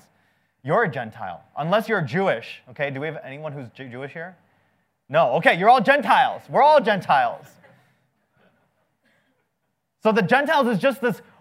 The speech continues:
capture-all term for anyone who's not Jewish.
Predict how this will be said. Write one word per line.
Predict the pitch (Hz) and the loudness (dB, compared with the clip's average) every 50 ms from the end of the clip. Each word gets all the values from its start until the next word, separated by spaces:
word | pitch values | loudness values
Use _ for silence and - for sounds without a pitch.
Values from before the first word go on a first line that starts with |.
| _ _ - _ _ - 196 - | _ _ -20 _ _ -16 -14 -12
capture-all | - - 240 240 254 247 214 240 269 269 262 254 254 254 247 | -6 0 2 2 2 0 0 -2 0 2 2 4 2 2 2
term | 247 - - - 262 277 262 233 214 196 175 - - _ _ | -2 -8 -10 -6 -4 -2 0 -2 -2 -4 -8 -14 -20 _ _
for | - 240 240 | -2 -2 0
anyone | - 220 254 269 294 302 349 285 | 2 0 0 2 2 2 2 2
who's | 262 285 262 | 0 -2 -2
not | 226 277 269 214 156 123 - | 0 0 0 -2 -4 -6 -4
Jewish. | 208 285 320 320 247 151 - - - - - - | 0 2 4 4 2 2 -2 -8 -16 -18 -20 -20